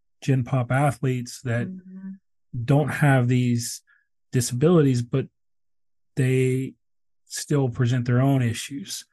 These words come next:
Speaker 1: Um,
Speaker 2: Yeah.
Speaker 1: you know, so how do you, how do you yourself manage that, um, on a day-to-day basis?
Speaker 2: You get you get really good at coaching intuitively. So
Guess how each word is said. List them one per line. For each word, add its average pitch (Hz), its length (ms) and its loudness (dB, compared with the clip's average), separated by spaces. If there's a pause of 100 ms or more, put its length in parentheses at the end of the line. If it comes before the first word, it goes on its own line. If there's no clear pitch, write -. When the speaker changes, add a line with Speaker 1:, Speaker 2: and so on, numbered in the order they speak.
(400)
Speaker 1:
Um, 120 300 4
Speaker 2:
Yeah. 117 60 0
Speaker 1:
you 113 80 -8 (560)
know, 120 80 2
so 131 160 -2
how 156 200 0
do 147 80 2
you, 143 400 4
how 151 140 -4
do 143 60 -2
you 135 340 -2 (120)
yourself 127 920 -6 (640)
manage 120 560 -2
that, 117 380 0 (600)
um, 123 560 -6 (320)
on 120 160 2
a 113 40 2
day-to-day 117 440 0
basis? 117 600 -8 (1600)
Speaker 2:
You 220 120 -8
get 262 200 2 (340)
you 226 80 -2
get 254 140 0
really 262 180 2
good 208 220 -2
at 208 200 -4
coaching 196 340 -6
intuitively. 202 840 -4 (720)
So 208 500 -2